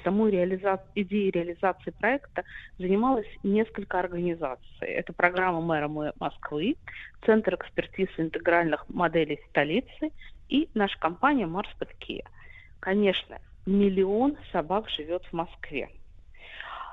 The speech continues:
На них приходится сегодня шестьсот восемьдесят шесть выгульных площадок старого формата. Мы создали абсолютно новые выгульные площадки.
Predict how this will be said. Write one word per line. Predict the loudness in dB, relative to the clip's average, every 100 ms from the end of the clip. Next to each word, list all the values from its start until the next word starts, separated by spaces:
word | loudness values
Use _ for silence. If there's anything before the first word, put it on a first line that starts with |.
| -6
На | 6 8
них | 10 8 6 -4 -12 -18 -20 -12
приходится | -4 -4 4 6 6 2 -4 -4
сегодня | -2 4 4 4 2
шестьсот | 2 0 6 6 8
восемьдесят | 4 4 4 -6 -4
шесть | 2 4 4 2 -12 -12
выгульных | 4 6 6 4 2
площадок | 4 4 4 2 4 4 2 0 -12 -18 -16 -4
старого | 6 8 8 6 2
формата. | -2 -4 -2 -6 -6 -10 -14 -16 -16 4
Мы | 8 10
создали | 10 8 4 2 0 -6 -2
абсолютно | 0 0 -2 6 6 6 4 0 -6 -10 -6 -6 -10 -2
новые | 2 4 4 2 0 -2 -8 -14 -12 -2
выгульные | -2 -2 -6 -6 -6
площадки. | -4 -6 -6 -8 -8 -14 -18